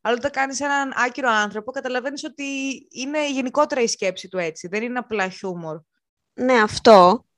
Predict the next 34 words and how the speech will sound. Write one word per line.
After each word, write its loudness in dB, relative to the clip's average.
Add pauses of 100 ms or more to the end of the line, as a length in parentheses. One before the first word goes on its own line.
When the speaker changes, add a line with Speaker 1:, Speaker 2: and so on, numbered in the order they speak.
(300)
Speaker 2:
Και -4
εντάξει, -4
μπο-, 4
θα -2
μπορούσε, -2 (380)
στη -6
μόνη 2
περίπτωση 0
που -2
θ-, -14 (100)
όχι 0
θα, -6
θα 0
το 0
δεχόμουν, 4
γιατί 0
είναι 2
αυτό -4
που -8
λέμε, 4
ας 0
μην 2
είμαστε 0
υποκριτές, -2
όλοι 4
έχουμε 0
πει -8
Speaker 1:
Μμμ. -6
Speaker 2:
κάτι -4 (220)
πολύ 0
κάφρικο 0
και 0
δεν -2
θεωρώ, 2